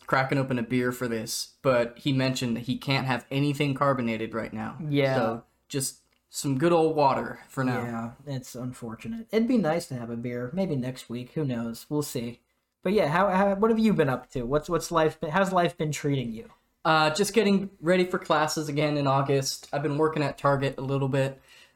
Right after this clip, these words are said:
Speaker 1: Gosh, yesterday really sucked though, 'cause, um, our guy who does deliveries to people outside, that, 'cause I, you know, Target does that now, um, he just left.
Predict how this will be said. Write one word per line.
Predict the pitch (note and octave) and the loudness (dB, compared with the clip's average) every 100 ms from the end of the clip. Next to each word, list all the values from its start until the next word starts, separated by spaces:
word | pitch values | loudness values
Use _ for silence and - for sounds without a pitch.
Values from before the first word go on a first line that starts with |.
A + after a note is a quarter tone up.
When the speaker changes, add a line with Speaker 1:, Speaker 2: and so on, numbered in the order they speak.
| - | -6
Speaker 1:
Gosh, | C#3+ C3 B2 - | 0 0 0 0
yesterday | D3 D3+ - D3+ C3+ B2+ B2+ - | 0 2 2 4 4 2 0 -4
really | C#3+ B2+ | -4 0
sucked | B2+ C3 A#2 - | 2 2 0 -4
though, | A2+ G2 A2 | -4 -4 -8
'cause, | - B2+ | -6 0
um, | B2+ A#2+ A2+ A2 A2 - _ _ - | 2 2 0 -4 -8 -14 _ _ -2
our | C3+ | 0
guy | C3 C#3 C#3+ | 4 4 4
who | C#3 C#3 | 2 0
does | C3+ C3 B2+ B2 | 2 2 2 -2
deliveries | - C3+ B2+ C#3 D3 D3 C#3+ | -6 -2 0 0 2 0 0
to | - | -2
people | C3 C#3+ C#3 B2 | -4 -2 2 4
outside, | A#2 - - B2+ C#3 E3 - | 2 2 2 2 2 -2 -6
that, | - A2+ - | -8 -8 -6
'cause | B2 - - | -8 -8 -10
I, | A#2 - | -12 -12
you | - - A#2 | -16 -18 -18
know, | - | -14
Target | - C3+ C3+ A#2 | -2 0 0 0
does | C3+ C3 | 0 2
that | C#3 C3+ | 0 0
now, | C#3+ C#3 D3+ - _ _ _ _ - | 0 -2 -4 -10 _ _ _ _ 0
um, | C3+ A#2+ B2 | 2 2 2
he | E3+ | 2
just | F3 C#3+ | 2 2
left. | D3 A#2 - - | 2 2 -2 -12